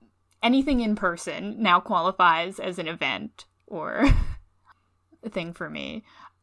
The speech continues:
I don't know. Do you have anything, like, are you able to look to the future on the horizon, uh, where you will, like,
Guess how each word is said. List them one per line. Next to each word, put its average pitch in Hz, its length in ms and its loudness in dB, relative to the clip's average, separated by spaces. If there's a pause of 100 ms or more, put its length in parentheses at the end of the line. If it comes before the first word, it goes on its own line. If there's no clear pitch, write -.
(380)
I 185 120 0
don't 180 140 -2
know. 175 80 -6
Do 196 180 -6
you 208 100 2
have 185 160 4
anything, 185 440 -6
like, 175 380 -4 (1000)
are 170 80 -6
you 190 220 -2
able 175 240 -4
to 185 100 -12
look 170 240 -12
to 196 120 -10
the 180 120 -10
future 180 580 -8
on 180 180 0
the 180 80 -2
horizon, 170 760 0
uh, 156 500 -2 (200)
where 190 140 -4
you 175 160 -4
will, 165 160 -6
like, - 540 -8